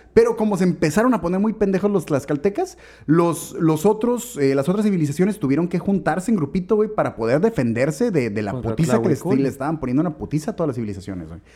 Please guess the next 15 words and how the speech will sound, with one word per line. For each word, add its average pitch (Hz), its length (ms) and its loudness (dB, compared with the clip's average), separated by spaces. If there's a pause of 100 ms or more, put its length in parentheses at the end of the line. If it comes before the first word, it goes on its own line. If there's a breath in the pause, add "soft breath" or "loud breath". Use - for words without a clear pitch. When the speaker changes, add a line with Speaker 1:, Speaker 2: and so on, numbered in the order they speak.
(400 loud breath)
Speaker 1:
Mismas 302 420 4
que 196 100 2
para 143 280 0
ese 269 280 2
mismo 262 300 0
año, 147 300 2
en 123 180 0
mil 156 120 2
quinientos 226 380 0
quince, 156 400 0
ya 147 140 2
estaba 156 640 0
fuera 160 380 4
de 175 100 0
control 117 560 0